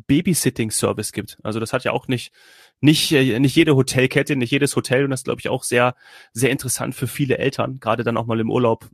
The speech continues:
äh, richtig auszuspannen, was zu Hause gerade eben nicht so funktioniert.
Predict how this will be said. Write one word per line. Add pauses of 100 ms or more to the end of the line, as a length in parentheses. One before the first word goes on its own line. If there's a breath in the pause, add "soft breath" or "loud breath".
äh, (280)
richtig
auszuspannen,
was
zu
Hause
gerade
eben
nicht
so
funktioniert.